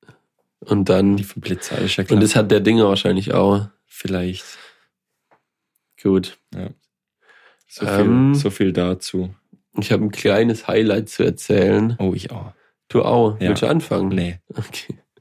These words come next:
Speaker 1: Weil ich hab was gemacht, was ich schon sehr lange vorhab und immer gedacht hab, nee, das passt noch nicht oder da das und das. Ich will im Großen und Ganzen was ausprobieren. Was es ist, ist jetzt noch nicht wichtig. Vielleicht erkläre ich das dann in einer späteren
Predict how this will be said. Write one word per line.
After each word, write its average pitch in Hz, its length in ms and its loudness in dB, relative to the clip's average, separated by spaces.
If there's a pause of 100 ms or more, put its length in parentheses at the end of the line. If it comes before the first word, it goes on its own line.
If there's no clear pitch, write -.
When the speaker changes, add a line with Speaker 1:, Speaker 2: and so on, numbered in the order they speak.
(840)
Speaker 1:
Weil 117 200 2
ich 127 160 -4
hab 131 200 -2
was 113 240 -2
gemacht, 110 440 0
was 98 220 -2
ich 107 100 -4
schon 110 120 2
sehr 110 280 0
lange 110 340 2
vorhab 110 800 -2
und 101 380 0 (680)
immer 120 280 4
gedacht 98 520 -2
hab, 98 200 -6
nee, 101 420 0
das 92 360 -6
passt - 440 -10
noch 101 120 2
nicht 104 400 2
oder 95 220 -2
da 95 220 0
das 110 300 0
und 110 100 0
das. 117 200 0
Ich - 140 -10
will 147 340 2 (460)
im 113 80 -2
Großen 135 320 0
und 117 60 0
Ganzen 120 260 0
was 98 140 -2
ausprobieren. 110 640 0
Was 101 220 -4
es - 140 -12
ist, 110 160 -6
ist 104 140 -6
jetzt 98 240 -2
noch 104 80 2
nicht 104 160 2
wichtig. 107 300 -2
Vielleicht 98 300 -2
erkläre - 300 -2
ich 104 60 -2
das - 160 -16
dann - 200 0
in 104 140 2
einer 101 80 2
späteren 104 720 0